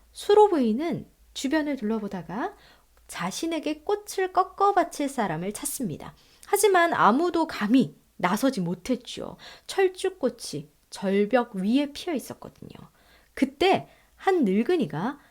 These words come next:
암소를 몰고 가다가 멈추더니 노래와 함께 꽃을 꺾어 바칩니다. 무척 용감하지요? 노래의 내용은 이렇습니다.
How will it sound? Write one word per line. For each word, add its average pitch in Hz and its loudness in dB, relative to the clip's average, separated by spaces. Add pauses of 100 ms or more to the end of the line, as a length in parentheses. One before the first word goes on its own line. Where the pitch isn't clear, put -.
(120)
암소를 302 2
몰고 254 0
가다가 262 -2
멈추더니 214 -6 (340)
노래와 330 0
함께 262 -2 (240)
꽃을 381 -6
꺾어 359 0
바칩니다. - -8 (280)
무척 262 4
용감하지요? 254 0 (180)
노래의 339 6
내용은 190 0
이렇습니다. 156 -8